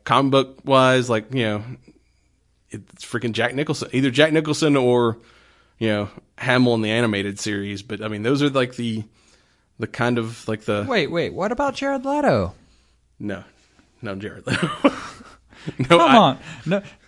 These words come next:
Speaker 1: No shaggy tube dope Joker. <laughs>
Speaker 2: God, it would have been great if he made an I C P reference.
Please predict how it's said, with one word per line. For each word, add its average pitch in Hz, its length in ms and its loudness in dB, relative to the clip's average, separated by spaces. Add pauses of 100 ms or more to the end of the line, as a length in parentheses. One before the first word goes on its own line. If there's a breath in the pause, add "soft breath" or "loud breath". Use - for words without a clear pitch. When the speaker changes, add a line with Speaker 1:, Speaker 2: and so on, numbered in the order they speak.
(180 loud breath)
Speaker 1:
No 175 160 4
shaggy 170 400 4
tube 135 300 -2
dope 127 240 0
Joker. 117 400 -4 (340 loud breath)
<laughs> 170 60 2 (2500 loud breath)
Speaker 2:
God, 110 220 -6
it - 20 -8
would 92 80 -8
have 92 80 -10
been 92 140 -8
great 85 180 -10
if 87 80 -14
he - 80 -16
made 90 220 -10
an 85 100 -10
I 85 140 -10
C 90 200 -14
P 87 320 -14
reference. 87 600 -14